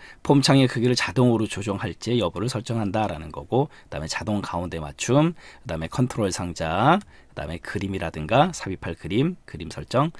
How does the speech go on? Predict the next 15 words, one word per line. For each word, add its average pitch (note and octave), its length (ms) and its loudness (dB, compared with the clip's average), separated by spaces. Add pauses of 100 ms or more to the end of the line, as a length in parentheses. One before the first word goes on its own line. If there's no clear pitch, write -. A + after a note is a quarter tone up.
(120)
그다음에 D#2+ 260 -10
그림의 G2 440 -4
유형을 F2+ 320 -6
갖다가 - 440 -14 (280)
저장 G2 340 -6
방식을 D#2 440 -10
갖다 D#2+ 200 -12
설정하는 G2 460 -6
거다라는 - 440 -10
거죠. - 220 -18 (600)
그다음에 C3 200 6
조심하실 C3 440 4
건 C3 160 6
단일 D3+ 380 10
폼은 C#3+ 640 6